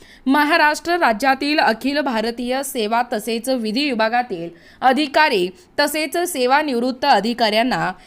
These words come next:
या केंद्र सरकारच्या धर्तीवर दोन टक्के डीए वाढ लागू करण्यात आलेली आहे. तर राज्यातील सरकारी कर्मचारी किंवा पेन्शनधारकांच्या डीएमध्ये वाढ करण्याचा अधिकृत निर्णय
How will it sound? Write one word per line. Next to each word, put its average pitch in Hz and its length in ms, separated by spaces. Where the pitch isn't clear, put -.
या 294 140
केंद्र 320 400
सरकारच्या 285 720
धर्तीवर 233 760
दोन 302 340
टक्के 294 320
डीए 240 300
वाढ 247 280
लागू 202 260
करण्यात 214 500
आलेली 185 300
आहे. 240 380
तर 254 120
राज्यातील 254 600
सरकारी 240 540
कर्मचारी 233 640
किंवा 220 320
पेन्शनधारकांच्या 233 1200
डीएमध्ये 208 680
वाढ 285 320
करण्याचा 262 640
अधिकृत 262 640
निर्णय 220 460